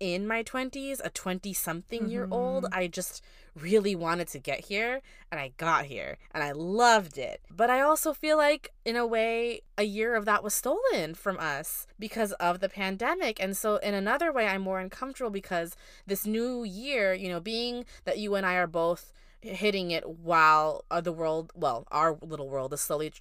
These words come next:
Speaker 1: starting to reopen, it makes it seem more precious in a way. I feel a weird pressure to recoup what I had lost.
Speaker 2: Hmm.
Speaker 1: Yeah, so I don't know. I don't know if
Speaker 2: Okay.
Speaker 1: anyone else feels that way, but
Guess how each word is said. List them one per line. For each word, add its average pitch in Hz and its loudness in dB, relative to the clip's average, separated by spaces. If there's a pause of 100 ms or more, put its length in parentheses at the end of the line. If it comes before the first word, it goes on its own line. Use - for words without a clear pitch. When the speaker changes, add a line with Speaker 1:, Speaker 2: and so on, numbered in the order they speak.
Speaker 1:
starting 151 0
to 151 -12
reopen, 156 -4 (220)
it - -6
makes 220 -6
it 247 -12
seem 233 -6
more 185 -4
precious - -8
in 302 -4
a 302 -2
way. 311 -4 (100)
I 196 -2
feel 302 -2
a 311 6
weird 247 0
pressure 202 0
to 156 -8 (100)
recoup 185 -6 (120)
what 170 2
I 147 2
had 151 -8
lost. 135 -8 (140)
Speaker 2:
Hmm. 196 -8
Speaker 1:
Yeah, 165 -2 (260)
so 101 -8 (600)
I 202 -4
don't 214 -4
know. 165 -8 (200)
I 196 -2
don't 214 -6
know 214 -4
if 208 -4
Speaker 2:
Okay. 214 0
Speaker 1:
anyone 202 0
else 190 -2
feels 185 -2
that 156 -4
way, 156 -8
but 139 -4